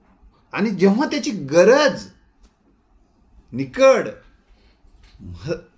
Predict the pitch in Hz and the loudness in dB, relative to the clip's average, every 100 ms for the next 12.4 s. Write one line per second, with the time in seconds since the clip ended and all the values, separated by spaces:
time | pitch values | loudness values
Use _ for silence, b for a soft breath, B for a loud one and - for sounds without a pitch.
0 | _ _ _ _ 113 139 143 262 226 233 | _ _ _ _ -6 -6 -4 -4 0 0
1 | 220 196 196 170 - - - 233 202 156 | 0 -2 -8 -12 -14 -10 -6 -4 -4 -6
2 | 156 139 131 110 110 123 123 120 101 104 | -10 -14 -14 -16 -16 -16 -16 -16 -16 -14
3 | 90 87 90 - 92 - _ _ _ _ | -14 -18 -20 -20 -20 -20 _ _ _ _
4 | b b b b 165 175 196 196 180 185 | b b b b -18 -10 -8 -6 -8 -12
5 | 190 143 135 - 107 107 - _ b b | -14 -20 -20 -20 -20 -20 -20 _ b b
6 | b _ 127 170 151 147 175 165 190 170 | b _ -14 -12 -14 -12 -12 -10 -12 -12
7 | 135 117 - 143 135 135 127 120 110 110 | -14 -16 -14 -14 -12 -14 -12 -12 -10 -10
8 | 110 98 107 110 90 - 90 - _ _ | -12 -12 -14 -16 -18 -20 -20 -20 _ _
9 | - - _ _ _ _ _ _ _ - | -20 -20 _ _ _ _ _ _ _ -20
10 | - _ _ _ _ _ _ _ _ _ | -20 _ _ _ _ _ _ _ _ _
11 | 160 175 185 196 196 196 175 180 156 156 | -8 -6 -4 -4 -4 -6 -6 -8 -12 -12
12 | 143 143 147 | -12 -12 -14